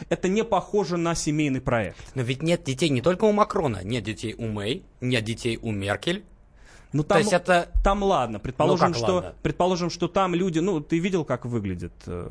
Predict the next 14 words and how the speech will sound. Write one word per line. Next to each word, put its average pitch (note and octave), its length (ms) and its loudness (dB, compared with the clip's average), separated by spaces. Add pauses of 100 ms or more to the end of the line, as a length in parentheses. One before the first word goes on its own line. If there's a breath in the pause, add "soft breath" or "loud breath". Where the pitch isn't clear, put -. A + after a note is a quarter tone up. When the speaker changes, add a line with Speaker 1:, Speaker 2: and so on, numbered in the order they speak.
(280)
Speaker 1:
вышеперечисленные? G#2 960 -4
Speaker 2:
А A2 100 2
ты A#2 140 -4
счит-, - 180 -4
ну, C3 160 2
они C3+ 160 2
же B2 120 0
когда-то A#2+ 440 0
Speaker 1:
Давай G#3 220 2
так, - 80 0
Speaker 2:
были A2+ 140 0
молоды. B2 400 4
Speaker 1:
ну, A3 200 0
э, E3+ 160 -8